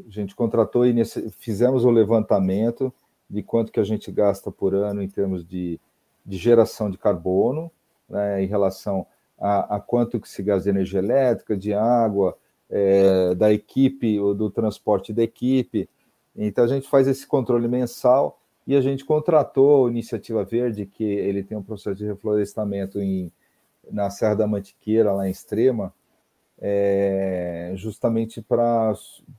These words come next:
pra, vamos dizer assim, levantar as árvores necessárias pra compensar o carbono que a gente, é, tá gerando. E aí, e aí, por isso que a gente se dá esse direito de falar: olha, aqui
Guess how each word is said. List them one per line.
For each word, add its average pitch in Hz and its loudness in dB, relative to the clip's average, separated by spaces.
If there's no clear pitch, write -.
pra, 110 2
vamos 104 -8
dizer 104 -4
assim, 101 -8
levantar 113 6
as 113 4
árvores 120 6
necessárias 113 -2
pra 113 2
compensar 120 0
o 113 2
carbono 110 0
que - -8
a 101 -4
gente, 104 -6
é, 98 -2
tá 107 2
gerando. 95 2
E 98 0
aí, 98 -2
e 120 2
aí, 117 6
por 117 2
isso 110 0
que 127 -4
a 113 -4
gente 120 -6
se - -2
dá 107 2
esse 101 -6
direito 113 -2
de 113 -6
falar: 123 0
olha, 98 4
aqui 110 -6